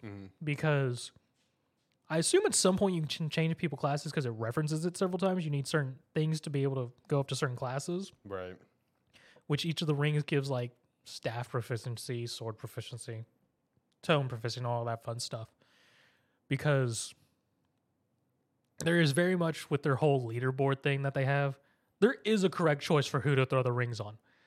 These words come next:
Speaker 2: Then there's weird choices when you really wanna throw it in, like me and the archer girl may
Speaker 1: Yeah.
Speaker 2: go and hit and run tactics, or, like, I have, um,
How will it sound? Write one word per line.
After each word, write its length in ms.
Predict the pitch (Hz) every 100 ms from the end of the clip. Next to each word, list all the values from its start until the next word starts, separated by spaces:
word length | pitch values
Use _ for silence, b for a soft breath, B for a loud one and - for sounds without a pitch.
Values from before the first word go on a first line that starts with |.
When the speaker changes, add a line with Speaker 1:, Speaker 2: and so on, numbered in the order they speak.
| b b -
Speaker 2:
Then 160 | 294
there's 200 | 311 208
weird 280 | 143 165 165
choices 420 | 151 143 120 -
when 160 | 127 123
you 120 | 127
really 340 | 123 135 131 127
wanna 280 | 120 120 147 _ -
throw 140 | 135
it 60 | 131
in, 80 | 127
like 180 | 120 113 _
me 160 | 160 139
and 100 | 139
the 60 |
archer 360 | 139 131 123 127
girl 160 | 123
may 120 | 120 120
Speaker 1:
Yeah. 80 | 104
Speaker 2:
go 100 | 120
and 100 | 120 b b b b _
hit 160 | - 151
and 140 | 131
run 200 | 131 127
tactics, 540 | 127 127 117 - 110 -
or, 460 | 143 127 120 120 b b b b -
like, 200 | 120 135
I 120 | 123
have, 460 | - 147 131 127 151
um, 640 | 156 123 117 113 110 110